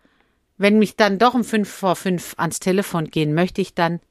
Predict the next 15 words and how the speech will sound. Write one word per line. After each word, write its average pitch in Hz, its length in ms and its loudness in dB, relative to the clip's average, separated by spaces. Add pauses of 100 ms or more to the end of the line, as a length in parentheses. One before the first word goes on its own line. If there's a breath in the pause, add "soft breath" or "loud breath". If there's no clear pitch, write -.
(420)
jemanden 170 720 -2
ganz 175 240 -2
schnell 170 220 -6
abkanzeln 180 800 -2
können 147 360 -4
und 147 280 -10
unterbrechen 185 560 -6
können, 147 600 -6
damit 156 440 -6
das 160 140 -8
Telefonat 170 560 -4
maximal 165 380 -6
fünf - 260 -10
Minuten 226 340 0
dauert. 143 400 2